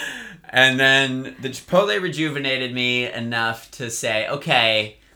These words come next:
let's go to the, uh, Americana now," to walk across to the other side of the mall, and we'll try Nordstrom's.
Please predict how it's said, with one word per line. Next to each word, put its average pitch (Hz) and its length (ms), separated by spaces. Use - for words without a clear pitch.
let's 123 220
go 143 200
to 135 60
the, 127 300
uh, 107 160
Americana 110 720
now," 92 420
to 98 220
walk 95 320
across 92 400
to 98 60
the 95 120
other 101 160
side 92 240
of 90 60
the 90 60
mall, 92 380
and 98 640
we'll 104 140
try 113 200
Nordstrom's. 165 640